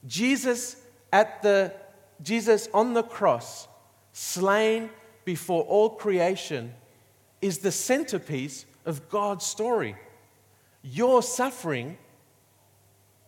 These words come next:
this is good news, your suffering is not the centerpiece of God's story.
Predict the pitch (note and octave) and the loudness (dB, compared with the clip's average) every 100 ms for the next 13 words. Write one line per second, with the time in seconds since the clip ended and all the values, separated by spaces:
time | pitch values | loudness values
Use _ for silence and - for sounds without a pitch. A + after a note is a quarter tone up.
0 | _ _ _ _ _ E3+ G3 - F#3+ F3 | _ _ _ _ _ -10 -10 -4 -4 -2
1 | D3 C#3 E3+ - _ _ D3 E3+ A3 A3 | -4 -4 -8 -16 _ _ 0 4 6 4
2 | - A#3+ A#3+ F#3 D#3 D#3 - F#3+ D#3+ F#3 | 4 2 2 -2 -2 -4 -6 -4 -2 2
3 | A#3+ A#3+ E3 - D3+ C#3+ - C3+ A#2 C3 | 2 0 -4 -4 -4 -4 -6 -6 -6 -12
4 | A2+ C3 A#2+ - C3 A2+ | -6 -4 -4 -6 -8 -8